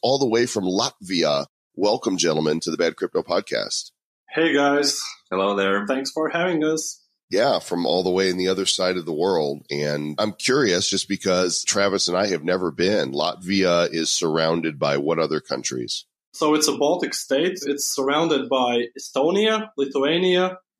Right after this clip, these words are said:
Speaker 2: Belarusia, and Russia.
Speaker 1: And, and it's a beautiful part of the world, isn't it?
Speaker 2: Oh, yeah. Come check it out.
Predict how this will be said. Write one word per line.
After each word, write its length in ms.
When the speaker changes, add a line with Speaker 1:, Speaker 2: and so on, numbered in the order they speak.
Speaker 2:
Belarusia, 760
and 440
Russia. 380
Speaker 1:
And, 220
and 120
it's 140
a 60
beautiful 400
part 300
of 100
the 80
world, 300
isn't 180
it? 100
Speaker 2:
Oh, 300
yeah. 360
Come 340
check 200
it 120
out. 240